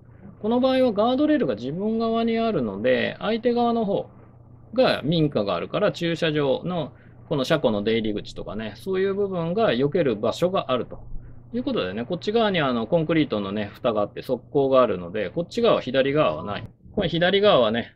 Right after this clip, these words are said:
何もないっていうことなので、もう避けれないということだよね。このまま普通に走ってって、自分の避けれる範囲を避けていくと。で、相手側の方がこのような形で右側に駐車場があるから、右、向こう側の対向車の方が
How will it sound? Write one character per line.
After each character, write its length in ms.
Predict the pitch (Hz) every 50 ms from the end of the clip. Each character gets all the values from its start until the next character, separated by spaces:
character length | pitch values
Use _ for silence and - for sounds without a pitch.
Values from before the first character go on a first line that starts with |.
| _ -
何 180 | 151 147 143 143
も 140 | 143 139 139
な 140 | 139 135
い 40 | 127
っ 60 | 110
て 80 | - -
い 60 | 90
う 20 | -
こ 80 | 95
と 100 | 92 110
な 140 | 107 107 113
の 120 | 127 151
で、 220 | 185 254 277 - 95
も 300 | 113 156 185 147 110 101
う 40 | 101
避 120 | 113 120
け 160 | - - 208
れ 100 | 208 226
な 120 | 240 233 110
い 80 | 87
と 80 | - - - - - - - - - - - - - - - - - 214
い 20 | 247
う 60 | 254
こ 100 | - 294
と 120 | 226 -
だ 100 | - -
よ 60 | - - - - - - - - - - - - - - - - - - - -
ね。 100 | 233 233
こ 100 | 220 233
の 100 | 233 247
ま 140 | 254 262 262
ま 120 | 262 254
普 60 | 254
通 220 | - - 240 240 233
に 220 | 233 233 233 226
走 340 | 214 160 214 202 - 226 226
っ 40 | 220
て 200 | - - 202 190
っ 40 |
て、 320 | 190 - - - 233 220 202
自 120 | 175 175 180
分 180 | 185 180 180
の 120 | 196 214 196
避 80 | 170
け 120 | 156 170 165
れ 120 | 160 151
る 100 | 135 123
範 240 | 120 123 117 110 101
囲 80 | 92
を 60 | 90 95
避 120 | 110 120
け 120 | - 107
て 80 | 85 -
い 40 | -
く 80 | -
と。 180 | - - - - - - - - - - - - - -
で、 100 | 226 240
相 180 | 240 233 240 233
手 100 | 269 262
側 180 | 269 269 269
の 120 | 277 285 262
方 120 | 277 269
が 140 | 185 135 117
こ 140 | - 147 143
の 100 | 143 143
よ 140 | 143 139
う 20 | 127
な 100 | 117 107
形 360 | 110 101 - 92 - - 180
で 100 | 226 247
右 320 | 202 156 147 143 151 151
側 220 | 151 160 147 127 101
に 120 | 92 85
駐 280 | - - - 151 147 135
車 180 | - - 135 127
場 240 | 131 131 127 123 120
が 180 | 123 120 117
あ 60 | 113
る 120 | 101 82 -
か 160 | - - -
ら、 300 | 156 196 185 117 82 - -
右、 400 | - 147 151 147 135 139 131 - -
向 160 | 156 139 131
こ 160 | 123 135 131
う 20 | 127
側 140 | 123 117 110
の 100 | 98 -
対 220 | - 113 110 107
向 160 | - 113 104
車 140 | - - 90
の 60 | 82
方 240 | 85 95 110 113 120
が 280 | 147 220 247 196 -